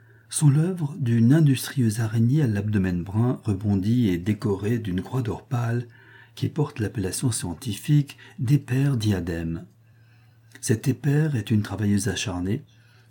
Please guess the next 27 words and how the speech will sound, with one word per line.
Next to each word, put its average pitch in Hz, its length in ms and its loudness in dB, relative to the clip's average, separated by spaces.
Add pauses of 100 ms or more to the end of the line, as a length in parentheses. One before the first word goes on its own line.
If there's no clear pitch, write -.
(140)
et 147 100 4
elle 131 100 4
a 131 60 2
des 120 140 4
mœurs 139 280 2
originales 123 600 2
qui, 117 180 2
de 104 120 2
tout 147 180 -2
temps, 143 400 0
ont 117 160 2
piqué 135 320 0
ma 120 100 4
curiosité. 120 800 2 (840)
Chez 104 160 0
les 98 160 -2
arachnides 107 600 0
de 104 100 -4
cette - 200 -6
espèce, - 640 -4 (600)
la 123 180 2
femelle 127 320 4
seule 98 340 -2
joue 95 260 0
un 92 40 -2
rôle 92 240 -2
intéressant. 98 680 -4